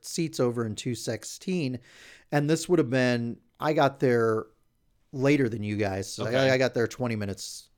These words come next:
Speaker 1: ahead of time. And it was packed right there. I mean, you couldn't, you know, navigate
Speaker 2: Right.
Speaker 1: your way by 'cause they've got the merchandise there. They've got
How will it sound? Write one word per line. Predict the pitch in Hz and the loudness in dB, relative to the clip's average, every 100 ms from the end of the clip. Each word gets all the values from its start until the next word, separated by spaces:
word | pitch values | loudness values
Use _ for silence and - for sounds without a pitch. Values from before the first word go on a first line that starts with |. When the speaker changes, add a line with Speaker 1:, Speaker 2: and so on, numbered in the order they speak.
| 107 | -6
Speaker 1:
ahead | 147 170 | 0 2
of | 147 | 2
time. | 117 101 95 104 - _ - - - | -2 -6 -8 -12 -16 _ -20 -12 2
And | 160 | 6
it | |
was | 202 | 6
packed | - - 139 165 - | 4 -2 0 0 -2
right | 90 92 - | -6 -6 -6
there. | 92 80 | -6 -6
I | 101 | -4
mean, | 120 120 | -4 -2
you | 139 | -4
couldn't, | 139 165 135 117 - | 0 0 0 -6 -8
you | 151 | -4
know, | 120 110 | -4 -4
navigate | 110 123 113 98 123 120 | -2 0 0 0 -2 -2
Speaker 2:
Right. | |
Speaker 1:
your | 123 | -4
way | 113 113 | -2 -2
by | 127 123 | -2 -4
'cause | - 123 | -6 -2
they've | 147 | 0
got | 131 151 135 - - - _ _ _ | 2 2 0 -6 -20 -20 _ _ _
the | 123 | -6
merchandise | 117 156 170 165 147 143 139 139 | 0 2 2 -2 0 2 2 0
there. | 135 131 131 127 | 0 2 2 2
They've | 120 113 | 0 0
got | 123 117 113 | -2 -4 -8